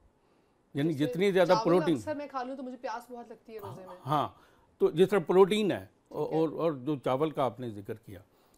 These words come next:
Speaker 1: अभी देखें जो डायबिटिक्स हैं ना, उनको
Speaker 2: ठीक
Speaker 1: हम
Speaker 2: है।
Speaker 1: चावल मना कर देते हैं,
Speaker 2: सही।
Speaker 1: उनको हम कार्बोहाइड्रेट, कार्बोहाइड्रेट उनका कहते हैं कम कर दें, रोटी भी कम कर दें, चावल भी कम कर दें।
Speaker 2: सही।
Speaker 1: उसकी रीज़न क्या होती है कि जो कार्बोहाइड्रेट्स आप लेते हैं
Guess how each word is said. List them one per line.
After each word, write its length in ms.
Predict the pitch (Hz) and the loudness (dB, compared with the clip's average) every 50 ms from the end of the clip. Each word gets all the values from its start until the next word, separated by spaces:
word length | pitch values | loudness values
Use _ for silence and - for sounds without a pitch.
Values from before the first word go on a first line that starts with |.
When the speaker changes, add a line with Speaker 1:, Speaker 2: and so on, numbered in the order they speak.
| - | -8
Speaker 1:
अभी 140 | - 147 156 | -4 -2 -2
देखें 600 | 147 160 - 185 190 190 170 - - - 151 127 | -2 -2 -2 -2 -2 -2 -4 -6 -8 -12 -14 -10
जो 100 | 131 131 | -8 -8
डायबिटिक्स 760 | 120 110 113 113 117 113 117 113 110 180 180 170 - - - | -6 -4 -4 -4 -4 -6 -8 -8 -8 -8 -10 -10 -12 -14 -14
हैं 100 | 110 101 104 | -14 -14 -14
ना, 120 | 113 117 - _ _ _ _ - | -18 -18 -20 _ _ _ _ -14
उनको 180 | 151 127 117 - | -12 -10 -10 -8
Speaker 2:
ठीक 20 | |
Speaker 1:
हम 120 | 123 123 | -8 -8
Speaker 2:
है। 60 | 120 110 | -8 -8
Speaker 1:
चावल 300 | - 113 110 110 113 113 | -8 -8 -6 -6 -8 -8
मना 260 | 113 110 107 107 104 | -10 -10 -10 -12 -12
कर 120 | - 104 | -14 -16
देते 340 | 90 80 82 87 80 - - | -18 -18 -18 -20 -20 -20 -20
हैं, 120 | 87 - _ _ _ _ _ _ _ _ _ _ - | -20 -20 _ _ _ _ _ _ _ _ _ _ -20
Speaker 2:
सही। 120 | 196 185 | -16 -8
Speaker 1:
उनको 340 | - 143 147 143 - 156 151 | -4 -2 -2 -2 -2 0 0
हम 160 | 143 143 139 | 0 0 -2
कार्बोहाइड्रेट, 600 | 131 - 127 127 127 123 127 135 143 147 143 127 _ _ _ - - - | -2 -2 0 0 0 0 -2 -2 0 -2 -2 -4 _ _ _ -20 -10 -6
कार्बोहाइड्रेट 760 | 131 123 123 120 135 131 120 113 104 104 120 127 131 123 - - | -4 -4 -2 -2 -4 -6 -6 -6 -10 -8 -6 -6 -6 -6 -8 -8
उनका 200 | 131 120 - 127 | -8 -6 -4 -4
कहते 260 | 110 - 120 107 - | -4 -6 -6 -8 -8
हैं 80 | 117 107 | -10 -8
कम 180 | 117 113 117 110 | -8 -8 -8 -8
कर 140 | 107 110 | -8 -10
दें, 180 | 104 104 120 120 | -10 -10 -10 -8
रोटी 320 | 113 120 120 110 - 151 | -6 -6 -6 -4 -4 -4
भी 120 | 156 175 160 | -4 -2 -2
कम 220 | - 151 143 139 | -2 -2 -4 -2
कर 120 | 127 139 123 | -4 -6 -6
दें, 220 | 120 143 147 127 | -6 -6 -8 -4
चावल 300 | - 120 113 110 117 117 | -2 -2 -2 -2 -4 -6
भी 120 | 107 110 | -8 -10
कम 220 | 107 - 110 104 101 | -12 -12 -12 -12 -12
कर 120 | - 113 | -14 -16
दें। 180 | 92 82 85 - | -18 -20 -20 -20
Speaker 2:
सही। 460 | _ _ _ _ _ _ - 214 190 | _ _ _ _ _ _ -12 -10 -8
Speaker 1:
उसकी 240 | 185 - - - 196 | -8 -4 -2 -2 0
रीज़न 320 | 160 180 170 175 185 175 | 0 0 2 2 2 2
क्या 140 | 139 165 156 | 2 2 2
होती 280 | 147 123 - - 117 117 | 2 0 -2 -4 -6 -6
है 60 | 117 | -6
कि 120 | 120 135 | -6 -6
जो 200 | 123 135 147 151 | -4 -2 -2 -4
कार्बोहाइड्रेट्स 960 | 143 - - 139 131 123 131 127 131 127 120 123 131 151 165 185 175 - 175 | -4 -4 -2 -2 -2 -2 -2 -4 -4 -4 -4 -2 -2 -2 -2 -2 -2 0 0
आप 180 | 151 147 131 120 | 0 0 -2 -4
लेते 280 | 107 104 110 120 165 | -10 -10 -6 -2 0
हैं 300 | 180 156 123 107 117 - | 0 0 0 -4 -8 -12